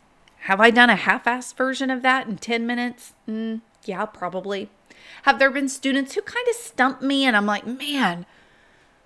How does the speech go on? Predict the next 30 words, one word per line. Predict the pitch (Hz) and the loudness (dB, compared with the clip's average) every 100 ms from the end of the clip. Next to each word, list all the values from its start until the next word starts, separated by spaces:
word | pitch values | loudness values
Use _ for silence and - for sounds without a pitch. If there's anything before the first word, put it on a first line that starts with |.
| _ | _
what | - 226 330 | -6 0 0
should | - 339 | 0 0
I | 330 | 0
do | 254 302 330 | 0 0 0
about | 285 254 233 | 0 -2 0
this? | 214 185 175 208 | 0 0 -4 -4
What, | 226 - | -4 -4
h-, | 240 - - - _ | -8 -8 -10 -16 _
how | - 285 | -10 -6
do | |
I | 311 294 | -6 -6
describe | 277 269 - - 240 285 285 202 | -6 -8 -10 -6 -2 -2 -2 0
that?" | 220 196 190 190 | 2 2 0 -2
Or, | 180 160 - - - _ | -2 -4 -6 -20 -20 _
"What | 220 311 | 2 2
were | 320 | 0
they | 320 320 | 2 0
really | 247 285 294 269 | 2 2 4 2
doing?" | 220 294 285 262 220 202 190 - | 4 4 6 4 2 -2 -6 -10
Maybe | - 494 403 269 262 | -8 -4 0 0 2
I | 220 220 | 4 6
hem | 220 269 269 | 4 2 2
and | 254 | 2
haw | 254 277 262 | 2 0 0
over | 196 185 | -2 -2
it | 190 | -4
for | - | -4
a | 196 | -4
little | 196 190 | -2 -2
bit | 185 190 214 | 2 4 4